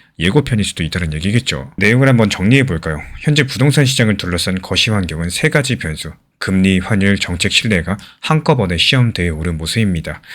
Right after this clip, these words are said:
금리는 높아질 대로 높아져서 그간 조금 살아나던 거래를 다시 누르는 압력이 되고 있고요. 환율은 구조적인 요인으로 높게 형성돼서 해외 자본이랑 국내 금리 모두에 부담을 주고 있습니다. 그리고 정책 신뢰는 한국은행의 소통 문제 같은 것들이 불거지면서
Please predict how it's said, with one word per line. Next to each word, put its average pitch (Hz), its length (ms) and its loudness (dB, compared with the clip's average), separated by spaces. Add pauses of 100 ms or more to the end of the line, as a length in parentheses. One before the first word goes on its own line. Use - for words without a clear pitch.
(180)
금리는 147 400 4
높아질 104 360 0
대로 92 160 -2
높아져서 85 680 -6 (140)
그간 95 280 0
조금 90 280 -4
살아나던 123 460 0
거래를 87 420 -6 (100)
다시 92 260 -2
누르는 92 340 -2
압력이 92 360 2
되고 98 220 -2
있고요. 78 340 -10 (480)
환율은 160 400 4
구조적인 87 440 -2
요인으로 90 400 0
높게 82 260 -8
형성돼서 107 600 0 (380)
해외 160 280 2
자본이랑 87 560 -2
국내 95 320 0
금리 82 280 -2
모두에 85 380 -6
부담을 127 400 2
주고 82 160 -2
있습니다. 76 480 -8 (440)
그리고 113 220 2
정책 107 360 0
신뢰는 117 560 2
한국은행의 113 580 0
소통 135 340 -2
문제 90 220 0
같은 85 240 -4
것들이 82 240 -4
불거지면서 87 760 -4